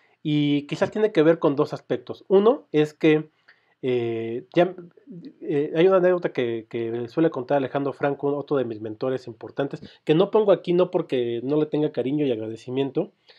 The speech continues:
sino porque, pues, no me doctoré con él, ¿no? Entonces, formalmente, pues, no es mi papá académico, pero, eh, sentimentalmente, digamos, yo diría que es mi padrino, ¿no? Este, y Alejandro suele decir que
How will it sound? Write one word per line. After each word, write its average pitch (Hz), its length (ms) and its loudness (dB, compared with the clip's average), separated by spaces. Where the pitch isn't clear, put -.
sino 131 300 -2
porque, 117 460 -4
pues, 131 140 -6
no 151 80 2
me 151 120 2
doctoré 127 320 -4
con 135 180 -4
él, 131 140 -2
¿no? 151 40 0
Entonces, 151 240 -4
formalmente, 143 560 -2
pues, 110 240 -14
no 123 240 -2
es 120 160 -6
mi 110 140 -10
papá - 220 -12
académico, 156 600 0
pero, 120 800 -2
eh, 139 300 -10
sentimentalmente, 151 840 0
digamos, 135 460 -2
yo 135 320 -2
diría 143 300 0
que 139 100 -6
es - 100 -10
mi 135 120 -4
padrino, 117 440 -6
¿no? 196 140 -10
Este, 110 480 -10
y 139 200 -4
Alejandro 170 380 2
suele 170 200 4
decir 156 320 0
que 139 280 2